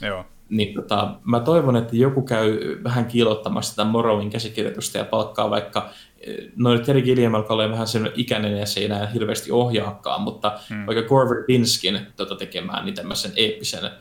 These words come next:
Speaker 2: Super Mario Odyssey, niin mä olisin heti teatterissa katsomassa sen kymmenen kertaa.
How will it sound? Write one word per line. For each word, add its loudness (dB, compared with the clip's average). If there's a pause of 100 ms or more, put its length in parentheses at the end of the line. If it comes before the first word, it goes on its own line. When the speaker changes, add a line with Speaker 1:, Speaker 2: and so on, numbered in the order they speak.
(320)
Speaker 2:
Super -2
Mario 0
Odyssey, -2
niin -2
mä 0
olisin -4
heti -2
teatterissa -2
katsomassa -6
sen -8
kymmenen -6
kertaa. -10